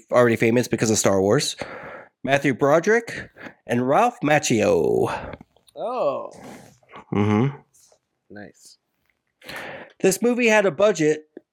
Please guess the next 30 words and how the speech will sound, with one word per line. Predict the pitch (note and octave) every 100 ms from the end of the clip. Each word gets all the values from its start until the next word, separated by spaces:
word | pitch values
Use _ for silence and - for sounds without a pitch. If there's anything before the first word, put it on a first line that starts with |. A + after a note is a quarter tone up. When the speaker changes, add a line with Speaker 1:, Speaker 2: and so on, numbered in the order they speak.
| -
Speaker 1:
of | B2+
four | - G#3
to | G3
five | - G3 F#3+ D3+
million | C#3 F#3+ A#2 - - - - - _ _ _ _ _ _ _ _ _ _ _
and | C3+ B2+
made | E3+ G#3
a | F3
whopping | A#2 F3 A#3+ C#3+ C3+ C#3+
twenty-seven | - E3+ G#3 G3+ A3 B3+ F3+
million, | A2 F#2 - - - - - - _ _ _ -
which | C3
is | C#3+ -
crazy | - A#3 F3 B2 B2+
because | - B2+ D3+ C3
the | C3
studio | - G3 G3+ E3+
thought | - E3+ E3+
it | A2+
was | A#2+ G#2+
going | C3 C3
to | A#2
be | A#2
a | A2+
big | F#2+ A2+ -
flop. | - F#2 - - - - _ _ _ _ _ _ _ _ _ _ _ _ - - _ _ _ _ -
Speaker 2:
They | D3+
never | B2 A2+
know | A2 G2+
anything. | G#2 G2+ G2+ F#2+